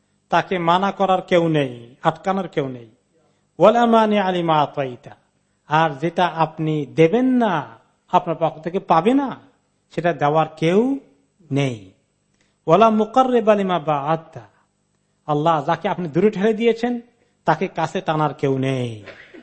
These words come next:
"ওয়ালা মুবাইদা লিমা কাররাবতা", আর যাকে আপনি কাছে টেনে নিয়েছেন তাকে কেউ দূরে সরাতে পারবে না। "আল্লাহুম্মা আবসুত আলাইনা মিন বারাকাতিকা ওয়া রাহমাতিকা ওয়া ফাদলিকা ওয়া রিজকিকা",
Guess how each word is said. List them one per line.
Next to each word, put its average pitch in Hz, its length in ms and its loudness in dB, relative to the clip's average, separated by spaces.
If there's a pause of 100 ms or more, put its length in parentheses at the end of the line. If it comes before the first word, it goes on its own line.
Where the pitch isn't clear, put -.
(600)
"ওয়ালা 190 220 6
মুবাইদা 233 560 2
লিমা 240 240 -2
কাররাবতা", 247 680 -2 (120)
আর 175 120 0
যাকে 196 220 -2
আপনি 208 240 -2
কাছে 214 280 -2
টেনে 226 240 -2
নিয়েছেন 233 520 -4 (420)
তাকে 156 240 -2
কেউ 202 300 0
দূরে 202 260 0
সরাতে 196 480 -2 (400)
পারবে 135 360 -4
না। 226 240 -8 (800)
"আল্লাহুম্মা 165 440 2
আবসুত 156 300 -10
আলাইনা 160 380 0
মিন 147 160 0
বারাকাতিকা 147 680 0
ওয়া 135 120 -6
রাহমাতিকা 220 560 -2
ওয়া 180 40 -4
ফাদলিকা 233 420 -2
ওয়া 214 60 2
রিজকিকা", 214 420 -6